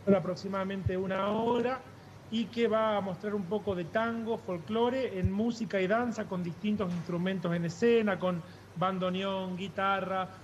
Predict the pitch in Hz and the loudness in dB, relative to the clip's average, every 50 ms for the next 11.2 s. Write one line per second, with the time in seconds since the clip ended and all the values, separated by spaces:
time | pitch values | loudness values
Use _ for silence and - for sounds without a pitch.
0 | - - 190 190 190 185 185 180 180 170 170 165 160 196 196 196 196 185 170 165 | -10 -6 -4 -4 -2 -2 -4 -2 -2 -2 -2 0 2 2 4 4 2 0 0 -2
1 | 170 190 190 185 180 170 196 202 208 202 202 190 190 196 196 180 - - - - | -2 0 0 0 0 2 2 4 4 4 2 0 0 0 -2 -2 -6 -10 -18 -20
2 | - - - 196 202 202 180 202 185 175 170 170 175 175 180 196 208 208 208 - | -16 -6 -2 0 0 2 2 2 4 4 4 4 4 4 4 4 4 2 2 0
3 | - 190 180 160 156 202 208 208 208 196 185 175 170 170 170 190 202 208 202 202 | -2 -4 -6 -4 -2 0 2 2 2 2 0 0 -2 -2 0 0 0 0 0 -2
4 | - 214 214 208 202 196 185 190 185 180 190 190 185 202 202 208 202 190 175 175 | 0 0 0 0 -2 -2 -2 -2 0 0 0 2 2 2 0 0 0 0 0 2
5 | 190 202 202 202 196 190 185 190 190 190 185 - - - - - - - 208 - | 2 2 2 2 0 0 -2 -2 -2 -4 -4 -8 -14 -18 -20 -10 -8 -4 -2 0
6 | 233 220 233 233 220 - - 202 175 - 240 233 220 240 220 208 202 226 247 240 | 0 2 2 0 0 0 -2 -4 -2 -2 -2 -2 2 2 2 4 4 2 0 0
7 | 247 240 233 - 240 226 226 233 247 262 277 285 233 180 170 190 190 196 214 247 | 0 0 0 0 0 0 2 2 2 2 2 0 -2 -2 0 2 4 4 4 4
8 | 269 - - 277 - - 208 190 185 190 208 208 208 - - 202 180 - 180 180 | 2 0 -2 -2 0 2 2 4 4 4 4 4 2 2 0 0 0 -2 -4 -4
9 | 175 156 196 190 165 151 147 143 - 214 214 226 247 269 277 262 - 185 160 180 | -4 -2 -2 -2 -2 -2 -4 -4 -2 -2 0 2 2 2 2 0 -2 -4 -2 -2
10 | 190 175 - - 190 190 190 190 185 196 208 208 - 208 202 190 185 185 180 175 | -4 -4 -4 -4 -2 -2 0 0 0 0 0 0 2 2 2 4 4 4 4 2
11 | 170 151 147 | 2 0 -2